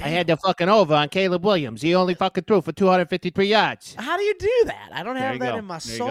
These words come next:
Speaker 1: go.
Speaker 2: in my, in my gonads,
Speaker 1: There you
Speaker 2: dude. I
Speaker 1: go.
Speaker 2: can't do
Speaker 1: Eh,
Speaker 2: that.
Speaker 1: you watch enough Sopranos, it just kinda comes naturally.
Speaker 2: I've watched it a ton. <laughs> I don't have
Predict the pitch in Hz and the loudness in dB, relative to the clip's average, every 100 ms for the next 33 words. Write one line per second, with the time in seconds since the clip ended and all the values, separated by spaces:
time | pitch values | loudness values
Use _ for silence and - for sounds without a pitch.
0 | 208 147 151 143 143 151 143 139 156 196 | -4 -6 -10 -10 -12 -12 -12 -8 -6 -6
1 | 196 123 113 113 127 123 117 90 147 139 | -8 -10 -14 -14 -10 -8 -8 -10 -12 -12
2 | 151 156 170 185 - 151 131 - - 95 | -8 -6 -4 -6 -6 -10 -10 -12 -14 -12
3 | 95 98 - - 107 - 95 - 95 95 | -12 -12 -14 -18 -18 -16 -18 -16 -16 -16
4 | 92 92 - 90 90 135 131 127 135 139 | -16 -16 -16 -18 -12 -10 -10 -8 -8 -10
5 | - 117 147 147 127 113 117 135 - 180 | -12 -14 -12 -12 -12 -14 -12 -10 -10 -10
6 | 180 160 160 156 | -8 -8 -6 -6